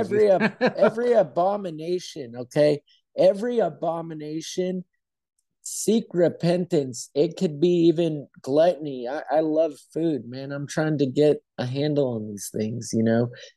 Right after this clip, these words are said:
Speaker 1: because, uh, we gotta, we're gonna, we gotta be ready to, to answer for, and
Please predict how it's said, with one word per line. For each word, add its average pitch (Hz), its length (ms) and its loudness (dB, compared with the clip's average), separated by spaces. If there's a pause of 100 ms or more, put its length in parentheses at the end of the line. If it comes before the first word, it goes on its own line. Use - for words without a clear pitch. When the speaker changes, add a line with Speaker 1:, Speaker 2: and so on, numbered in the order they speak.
(100)
Speaker 1:
because, 143 540 4
uh, 131 360 2 (500)
we 123 160 -4
gotta, 156 480 6
we're 131 140 0
gonna, 156 260 2
we 139 100 -4
gotta 165 220 0
be 160 100 -4
ready 143 380 -2
to, 127 140 -14 (480)
to 120 280 -2
answer 135 580 -6
for, 120 320 -2
and 110 280 -8